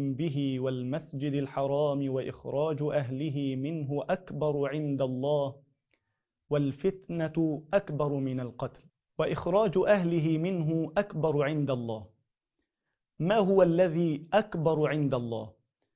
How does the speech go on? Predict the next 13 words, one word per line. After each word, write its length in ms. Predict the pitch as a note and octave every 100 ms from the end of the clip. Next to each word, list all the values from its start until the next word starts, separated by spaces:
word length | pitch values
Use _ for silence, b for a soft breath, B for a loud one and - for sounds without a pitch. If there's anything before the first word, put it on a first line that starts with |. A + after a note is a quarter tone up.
| _ _ _ -
هل 200 | G3+ G3
هو 500 | G3 G3 F3+ D#3+ - - _ -
إخراج 480 | - D#3 E3 G3 D#3 -
أهله 460 | F3+ D#3+ E3 D#3 D3
منه، 440 | E3 D#3 D#3 F3 - - _ _ _ _ _ _ _ _ F#3
أم 480 | A3 G#3+ F#3 - -
مجموع 800 | E3+ E3 C3 D#3 F#3+ G3+ E3+ D3+
هذه 400 | E3+ D#3 D3 D3
الأمور؟ 640 | C#3+ D3 C#3+ C#3+ C3+ B2 - E3+
الصد 460 | - - F#3+ C#3
عن 240 | C#3+ C#3 C3
سبيل 420 | D3 C3+ D3+ C3
الله، 360 | B2 B2 A2